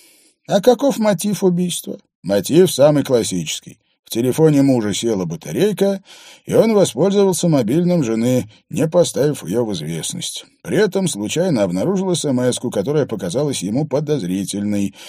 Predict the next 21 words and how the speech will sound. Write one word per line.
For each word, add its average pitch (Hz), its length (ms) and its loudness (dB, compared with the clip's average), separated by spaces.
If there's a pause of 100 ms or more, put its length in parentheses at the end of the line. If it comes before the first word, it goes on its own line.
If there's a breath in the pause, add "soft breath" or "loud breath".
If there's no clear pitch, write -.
(160 loud breath)
и 92 120 -4
решил 113 420 -4
проверить 196 580 -2
всю 180 260 -6
переписку. - 800 -8 (400 soft breath)
Выяснилось, 185 720 2
что 127 200 -4
у 135 60 -2
супруги 165 460 -4
есть 147 400 -2
любовник, 104 840 -4 (240 soft breath)
причем 110 420 -2
их 98 100 -8
отношения 139 720 -6
продолжаются 160 800 -4
уже 107 280 -6
полгода. 95 800 -6 (720)
Он 156 240 2
поговорил 165 600 2
с - 100 -8
любовником? 127 800 -4